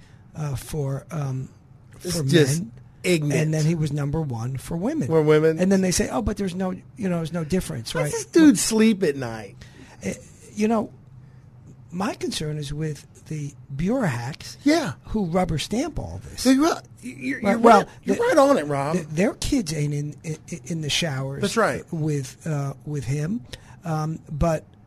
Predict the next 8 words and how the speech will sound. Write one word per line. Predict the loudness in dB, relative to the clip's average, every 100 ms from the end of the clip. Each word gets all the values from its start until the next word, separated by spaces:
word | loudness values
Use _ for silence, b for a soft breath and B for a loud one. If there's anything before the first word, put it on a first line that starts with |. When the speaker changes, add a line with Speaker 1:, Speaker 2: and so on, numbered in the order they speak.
| -20 -12
Speaker 1:
a-, | -8 -6 -4
and | -2
they're | 0 0
putting, | 0 -2 0 -4 -6 B -20 -10
uh, | -8 -8 -10
girls | -6 -2 -2 -2 -2
and | -4 -4
women | 0 0 0